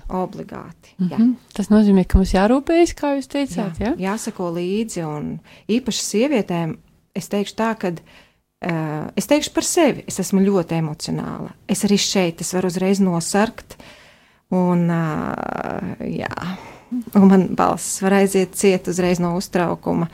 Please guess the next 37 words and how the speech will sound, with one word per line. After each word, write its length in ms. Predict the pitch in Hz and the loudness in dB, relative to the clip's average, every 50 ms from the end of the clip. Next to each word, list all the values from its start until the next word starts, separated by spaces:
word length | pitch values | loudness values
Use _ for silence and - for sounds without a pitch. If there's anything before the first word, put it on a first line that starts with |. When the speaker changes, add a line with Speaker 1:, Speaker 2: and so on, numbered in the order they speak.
| - - - - - - - - _ _ _ - | -10 -20 -20 -20 -20 -20 -20 -20 _ _ _ -4
Speaker 1:
Un, 280 | - 175 170 170 160 160 156 | -2 0 0 2 0 0 4
Speaker 2:
Kas 280 | 151 254 254 247 - | 6 6 6 8 10
notiek 400 | 254 254 254 226 - 208 202 202 | 10 10 10 10 8 6 6 6
droši 320 | 190 208 226 226 - - 226 | 6 6 4 4 4 4 6
vien 340 | 220 226 233 240 233 233 196 185 | 6 8 10 10 8 8 6 6
daudziem 480 | - 220 214 214 190 - 185 160 170 | 6 6 6 6 4 2 2 2 2
citiem 480 | - - 277 320 - - 285 254 233 233 | 2 2 0 2 4 4 6 6 8 8
arī, 240 | 247 254 247 233 202 | 6 6 4 4 2
zin, 200 | - - 202 196 | 2 2 2 2
ne 120 | 196 196 | 2 0
tikai 300 | - - - 190 170 165 | -2 -6 -6 -6 -4 -2
jums 140 | - 185 311 | -2 -4 -4
Speaker 1:
Jā. 60 | 294 | -4
Speaker 2:
kā 140 | 208 170 165 | -6 -6 -4
blondīnei, 720 | 165 190 208 269 311 285 285 277 254 254 233 254 247 247 | 0 4 6 6 6 6 6 6 6 6 6 6 4 2
kā 180 | - 254 247 233 | 0 0 0 0
jūs 140 | 233 226 - | 0 -2 -4
teicāt, 380 | - 254 254 240 - 240 233 - - - - - - - - - - | -4 -6 -6 -6 -6 -10 -12 -12 -14 -20 -20 -18 -18 -16 -18 -14 -4
bet, 300 | - 214 220 214 - - | 0 0 0 0 2 0
ā, 140 | 214 196 196 190 180 180 185 - - _ _ _ _ - | 2 2 2 0 -4 -6 -8 -10 -12 _ _ _ _ -4
vai 160 | 190 220 247 | 2 4 6
jūs 220 | 269 285 311 - 320 | 6 6 4 4 4
runāsiet 400 | 302 311 294 240 214 - 190 - | 6 8 8 8 6 4 2 2
arī 140 | 233 233 240 | 4 2 2
par 160 | 247 - 208 185 | 4 4 2 2
vīriešiem 680 | 170 185 180 170 170 202 269 370 349 - - 302 226 202 | 4 2 2 4 4 4 4 4 4 4 4 4 4 6
savā 220 | - 220 202 196 185 | 4 2 2 2 0
konferencē, 640 | - 190 185 190 202 - 208 180 175 - 180 170 175 | 2 2 2 2 4 4 4 2 2 0 0 0 0
jo 140 | 180 180 - - - - - | 0 -2 -4 -8 -20 -18 -12
vai 140 | - 214 214 | -8 -8 -4
tur 180 | - 233 214 247 | -2 2 2 2
ir 80 | 233 | 2
arī 160 | 202 220 208 | 4 2 2
vi-, 140 | 175 165 - | 2 2 2
vīrieši 440 | 180 190 190 185 196 277 349 - 311 | 4 4 4 6 6 4 4 4 6
aicināti, 540 | 302 330 330 - - 302 262 233 226 - 240 | 4 4 4 4 4 6 6 6 4 4 4
vai, 80 | 226 | 4